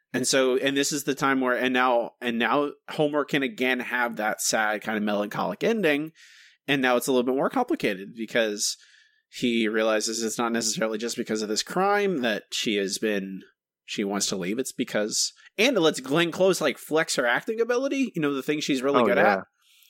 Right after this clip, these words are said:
Speaker 1: Because
Speaker 2: Oh,
Speaker 1: she
Speaker 2: Robbie, real quick, real quick, I wanna, I wanna add a complication.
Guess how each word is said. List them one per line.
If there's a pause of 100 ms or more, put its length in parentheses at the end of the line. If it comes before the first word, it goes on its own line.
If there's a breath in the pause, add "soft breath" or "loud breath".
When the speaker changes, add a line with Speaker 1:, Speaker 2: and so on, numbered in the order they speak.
Speaker 1:
Because
Speaker 2:
Oh,
Speaker 1:
she
Speaker 2:
Robbie,
real
quick, (260)
real
quick,
I
wanna,
I
wanna
add
a
complication.